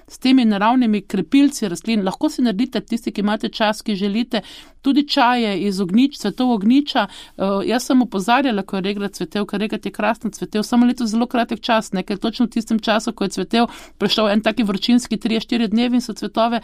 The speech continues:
pač požgali. In cvetovi regrata, pa ni treba samo cvetov, tudi nekaj listov, nekaj korenin lahko damo zraven,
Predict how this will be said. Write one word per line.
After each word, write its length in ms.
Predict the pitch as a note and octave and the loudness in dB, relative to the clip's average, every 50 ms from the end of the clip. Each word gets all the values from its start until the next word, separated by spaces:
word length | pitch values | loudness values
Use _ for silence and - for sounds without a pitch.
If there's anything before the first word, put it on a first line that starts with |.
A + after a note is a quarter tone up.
| - - - - - - | -8 -14 -20 -20 -14 -8
pač 200 | - A3+ A3+ - | -8 -8 -6 -4
požgali. 640 | - A#3+ G#3 G3 F#3 A#3 A3+ A#3 A3+ G#3 F#3 - - - _ _ _ _ _ _ _ _ _ _ _ | -4 -4 -4 -2 -2 0 2 2 2 0 -2 -4 -6 -10 _ _ _ _ _ _ _ _ _ _ _
In 160 | - G3 - | -4 -4 -2
cvetovi 420 | - G3+ - - G#3 A#3 A#3+ B3 | -2 -2 0 2 2 2 2 0
regrata, 400 | A3+ A#3 A#3 G#3+ G#3 F3+ D#3+ F3 | 0 0 -2 -2 -2 -2 -2 -4
pa 120 | - - G#3+ | -2 -2 -2
ni 100 | A#3 - | -2 -2
treba 260 | B3 A3 A3+ G#3 G#3 | -2 -4 -4 -6 -6
samo 160 | - - A3 | -6 -6 -6
cvetov, 440 | - - - F#3 - G#3+ G3 F3+ F3+ | -6 -6 -8 -6 -2 -2 0 0 -2
tudi 220 | - - G3+ - G#3 | -4 -6 -4 -4 -4
nekaj 200 | G#3+ - A#3+ A3 | -2 -2 -2 0
listov, 320 | G#3 A3 G#3+ - - G#3 | 0 -2 -2 -2 -2 -2
nekaj 220 | G3+ G3+ - - A3 | -2 -2 -2 -4 -6
korenin 380 | - G#3 F#3+ F#3 G3+ G#3+ A3 | -4 -2 0 2 2 2 2
lahko 240 | G#3+ G3+ - - G3+ | 2 0 -2 -4 -4
damo 260 | F#3 G3 G3 G#3 G#3+ G3+ | -2 0 0 2 0 0
zraven, 440 | F#3 G#3 F#3+ G3 G#3+ A3 A3 G3 | 0 0 2 2 2 2 2 -2